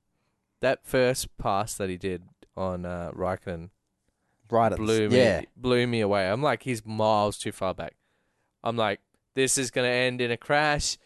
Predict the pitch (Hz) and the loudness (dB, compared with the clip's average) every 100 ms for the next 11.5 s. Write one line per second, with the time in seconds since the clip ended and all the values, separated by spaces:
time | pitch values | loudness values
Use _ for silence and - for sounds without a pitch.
0 | _ _ _ 123 117 143 143 180 185 180 | _ _ _ -4 0 0 2 4 4 2
1 | - _ - 127 175 175 - _ _ _ | -8 _ -10 0 2 2 -2 _ _ _
2 | _ 147 147 - 143 139 147 180 - 165 | _ -8 -6 2 2 4 4 4 4 2
3 | 170 165 147 143 143 143 147 143 135 135 | 4 2 2 2 2 2 2 2 0 0
4 | - 135 120 - 165 170 165 165 156 147 | 0 0 0 0 2 2 2 2 2 2
5 | 135 127 113 160 180 175 151 139 147 143 | 2 2 0 0 2 2 2 2 2 0
6 | 127 180 196 180 170 147 143 - 147 143 | 0 0 2 2 2 2 0 2 0 0
7 | 139 135 135 131 131 127 147 - - 139 | -2 -2 2 2 0 -2 -4 -6 -8 -2
8 | 98 - _ _ _ 180 156 98 - 156 | -2 -4 _ _ _ -2 -2 -2 2 6
9 | 131 120 131 135 135 131 147 156 165 180 | 8 8 8 8 6 6 6 4 4 6
10 | 180 160 196 214 151 143 143 - 156 135 | 4 4 2 4 6 6 6 4 2 4
11 | 147 135 143 131 | 6 6 6 4